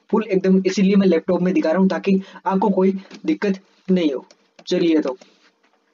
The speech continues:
मैं capture code डाल लेता हूँ। यहाँ से मैंने आईडी डाल रखी है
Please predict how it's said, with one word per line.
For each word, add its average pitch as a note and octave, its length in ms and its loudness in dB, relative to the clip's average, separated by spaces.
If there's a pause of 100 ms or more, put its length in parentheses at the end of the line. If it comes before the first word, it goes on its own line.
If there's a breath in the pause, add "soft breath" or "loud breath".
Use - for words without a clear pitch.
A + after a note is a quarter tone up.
(560)
मैं G3 220 -2
capture G3 300 0
code G#3+ 180 2
डाल G3 180 2
लेता G3 200 2
हूँ। A3 80 2
यहाँ G3+ 140 0
से G3 100 -2
मैंने G#3 200 0
आईडी F3 300 -2
डाल F3+ 220 0
रखी F#3+ 220 0
है G#3 140 -2